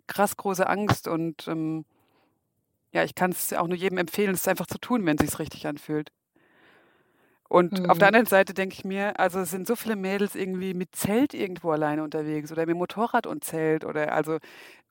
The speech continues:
Speaker 1: äh, d-, das finde ich dann mutig. Oder auch in Ländern, wo man mehr Angst haben muss als in Deutschland oder Europa. Ja, also guck dir mal irgendwie Leute an, die in Afrika allein unterwegs sind oder in,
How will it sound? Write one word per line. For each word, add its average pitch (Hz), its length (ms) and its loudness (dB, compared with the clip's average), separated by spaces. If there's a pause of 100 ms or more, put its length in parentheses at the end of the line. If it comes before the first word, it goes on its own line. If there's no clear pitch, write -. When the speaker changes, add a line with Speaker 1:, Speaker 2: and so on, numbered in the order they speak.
(200)
Speaker 1:
äh, - 80 -10 (120)
d-, - 240 -12 (240)
das 254 200 -2
finde 226 160 -2
ich 151 80 -6
dann 151 140 0
mutig. 156 300 -4
Oder 170 180 6
auch 170 120 4
in 175 100 0
Ländern, 185 380 2
wo 175 80 -2
man 160 160 2
mehr 147 180 -2
Angst 175 300 -6
haben 143 220 2
muss 143 200 -6
als 131 160 -4
in 139 140 -8
Deutschland 151 420 -2
oder 139 140 -4
Europa. 139 540 -2
Ja, 147 180 4
also 147 340 0
guck - 200 -6
dir 165 100 -4
mal 160 160 0
irgendwie 156 380 -2
Leute 160 280 0
an, 160 140 -2
die 165 140 -6
in 160 120 -4
Afrika 190 440 4
allein 147 240 2
unterwegs 147 480 -6
sind 151 180 -4
oder 147 240 -2
in, 147 320 -4